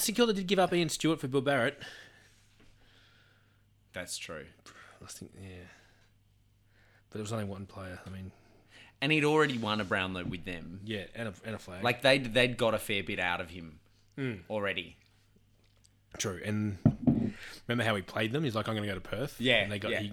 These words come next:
Speaker 1: he got them used to thinking he was leaving.
Speaker 2: Yeah, yeah, yeah,
Speaker 1: So I think it
Speaker 2: exactly.
Speaker 1: has to be Patura.
Speaker 2: Yeah. Yeah, I'll go with that.
Speaker 1: All right.
Speaker 2: Um, yeah, the Jacko one's a funny one 'cause it's like, I don't know what they possibly thought was gonna change. Like, he was so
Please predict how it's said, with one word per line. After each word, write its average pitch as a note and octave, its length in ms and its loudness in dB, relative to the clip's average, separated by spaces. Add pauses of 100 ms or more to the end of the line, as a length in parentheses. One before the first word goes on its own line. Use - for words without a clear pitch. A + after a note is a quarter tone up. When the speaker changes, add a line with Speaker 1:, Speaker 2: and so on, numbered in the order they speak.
Speaker 1:
he G#2 100 -10
got G#2+ 140 -4
them G2+ 120 -6
used G2 160 -4
to G2 80 -6
thinking G2+ 300 -6
he G2 60 -6
was F#2+ 100 -6
leaving. G2+ 240 -6
Speaker 2:
Yeah, G#2+ 300 0
yeah, F#2 400 0
yeah, F2+ 80 -6
Speaker 1:
So A#2+ 120 6
I C3+ 60 12
think D3+ 160 6
it - 20 4
Speaker 2:
exactly. - 20 4
Speaker 1:
has C3 140 8
to A#2 60 0
be G#2 80 0
Patura. - 420 -8 (120)
Speaker 2:
Yeah. G#2 160 -2 (760)
Yeah, G2+ 160 0
I'll F#2+ 60 0
go F2+ 160 -6
with D2+ 140 -14
that. D2 180 -8
Speaker 1:
All F#2+ 80 -6
right. E2+ 100 -6 (1080)
Speaker 2:
Um, A2+ 280 6
yeah, A#2+ 140 6
the B2+ 120 2
Jacko D3+ 400 4
one's G2 300 -4
a - 20 -16
funny E2 300 -6
one E2+ 200 -14
'cause F#2+ 200 -12
it's F#2+ 160 -8
like, F2+ 400 -6 (760)
I G#2+ 80 0
don't B2 160 2
know A2+ 200 -2 (520)
what G#2+ 180 -2
they G2 120 -4
possibly F#2+ 500 -8
thought F#2 260 -12
was - 140 -12
gonna E2+ 220 -16
change. F2+ 420 -10
Like, F2+ 160 -10
he F#2+ 60 -12
was F2+ 160 -10
so F#2 480 -6